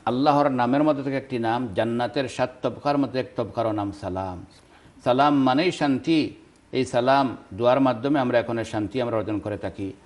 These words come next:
"আসসালামু আলাইকুম" বললে দশ নেকি, "ওয়া রাহমাতুল্লাহ" বললে আরও দশ নেকি, "ওয়া বারাকাতুহু" সহ বললে আরও দশ, ত্রিশটা নেকি পাওয়া যায়। এজন্য আল্লাহ বলেছেন, সালাম আমরা করব সুন্দরভাবে, উত্তরও দেবো এর চেয়ে সমান অথবা আরও বাড়াইয়া।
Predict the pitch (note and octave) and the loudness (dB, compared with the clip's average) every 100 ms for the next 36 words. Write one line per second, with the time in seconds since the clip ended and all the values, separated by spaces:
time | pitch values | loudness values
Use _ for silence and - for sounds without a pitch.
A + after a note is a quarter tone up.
0 | - A2 - B2 C3 C3+ B2 A#2 A#2+ A2 | -8 -6 -2 0 2 2 2 0 -4 -2
1 | G#2+ G#2+ B2 G2 F#2+ - C3 D3 C#3 - | 0 0 0 0 -4 -4 -6 -4 -4 -6
2 | - - B2+ C3+ B2 B2+ A#2+ A2+ A2 A2 | -18 -6 0 2 0 -2 0 0 2 4
3 | C3 C#3 - D3 C#3+ A#2 - - - D#3 | 4 0 -2 -2 -2 -4 -8 -6 0 2
4 | C#3+ C#3 B2 C3 B2 - C3 B2+ A#2+ A2+ | 2 2 -2 -4 -6 -2 0 0 0 0
5 | A2 - - A#2+ B2+ A2+ A#2+ - - C#3+ | -2 -8 -4 2 2 4 2 0 -4 -4
6 | - B2 G#2 G#2+ G#2 F#2 G2 F#2 - G#2+ | -2 -2 -2 -4 -2 -2 -2 -6 -8 -4
7 | A#2+ B2 D3+ - - - - A#2+ C3+ D3 | -2 -2 -4 -6 -18 -20 -4 0 4 4
8 | C3 B2 B2+ A#2+ G#2+ A2+ A2+ C#3 C3 B2 | 4 2 0 -4 -4 -2 2 2 2 0
9 | - A#2 A#2 G#2+ G2+ G#2 A2+ A2+ C#3 A#2+ | 0 -2 -2 -4 -4 -2 0 0 -2 -6
10 | G#2 B2+ C3 A#2+ C3+ A#2 A#2+ C3 A#2 A#2 | -4 0 0 0 -2 -2 -4 -6 -6 -4
11 | A2+ C#3 C3 B2 A2+ G#2 G2+ G2+ F2 | -2 -2 -2 0 2 2 2 2 0